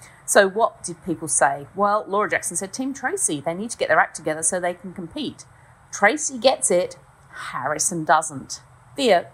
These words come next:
Cochran said, "It's a little bit topical just now, but Tracy seems to want to impose rules on the team, but not have them apply to herself." Uh, Pat Reeve Hanavan said, "In real life, Harrison, for pure Archer's enjoyment,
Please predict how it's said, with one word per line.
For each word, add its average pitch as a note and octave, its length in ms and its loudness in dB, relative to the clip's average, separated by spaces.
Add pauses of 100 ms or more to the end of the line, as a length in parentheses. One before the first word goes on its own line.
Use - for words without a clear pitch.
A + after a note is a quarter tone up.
Cochran C4 400 2
said, A#3 260 0
"It's C4 140 -2
a D#4+ 40 -2
little F#4 200 -2
bit - 260 -8
topical - 460 0
just - 200 -4
now, D#3 140 0
but - 180 -4
Tracy F#4 380 -2
seems G3 320 -6
to - 80 -10
want F#3+ 200 -6
to A3 100 -8
impose F#3+ 400 -6
rules F3+ 580 -6
on F3 160 -8
the F3+ 80 -12
team, D#3 680 -8 (420)
but E3+ 100 6
not - 220 4
have C#4 160 -8
them C#4 80 -10
apply C#4+ 340 -6
to D4 140 -10
herself." - 880 -4 (640)
Uh, F#3+ 220 6
Pat - 400 -2
Reeve G#3+ 300 -2
Hanavan A3 380 0
said, F#3+ 280 0
"In C#4+ 180 0
real D#3 160 -2
life, D3+ 240 4
Harrison, G3+ 460 -2
for F3 120 -8
pure A3+ 440 -2
Archer's G#3 280 2
enjoyment, G#3+ 540 -2